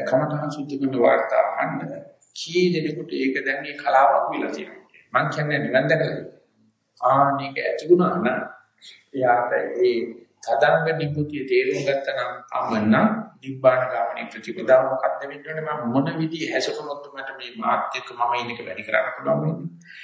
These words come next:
කොයි කෙනා ඇසුරු කරුවද, මොන බණ ඇහුවද, මොන දේ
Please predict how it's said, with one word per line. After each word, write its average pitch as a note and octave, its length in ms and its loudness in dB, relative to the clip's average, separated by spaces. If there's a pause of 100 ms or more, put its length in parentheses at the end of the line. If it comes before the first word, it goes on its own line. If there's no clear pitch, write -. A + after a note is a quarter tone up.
(120)
කොයි D3 320 -2
කෙනා C3+ 360 0
ඇසුරු D#3 320 2
කරුවද, D#3+ 440 -6
මොන C#3 220 2 (100)
බණ - 300 0
ඇහුවද, - 580 -4
මොන C3 280 0
දේ C3+ 200 0